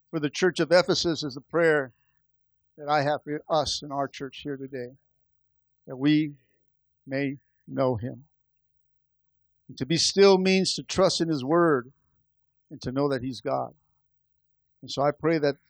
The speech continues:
that's my prayer this week is for you guys. I'll be praying for you guys. And then also, yes.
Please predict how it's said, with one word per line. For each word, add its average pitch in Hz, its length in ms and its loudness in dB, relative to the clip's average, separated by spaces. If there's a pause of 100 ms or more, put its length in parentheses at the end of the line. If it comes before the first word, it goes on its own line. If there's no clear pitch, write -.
(320)
that's 160 320 2
my 175 180 2
prayer 147 340 -2
this 127 220 -14
week 135 160 -10
is 123 140 -18
for 147 140 -8
you 139 60 -2
guys. 123 240 -6
I'll 131 120 -4
be 139 120 -8
praying 147 320 -4
for 135 100 -16
you 131 80 -10
guys. 139 460 -16 (840)
And 143 140 -10
then 156 280 -2
also, 151 480 -2
yes. 147 340 -4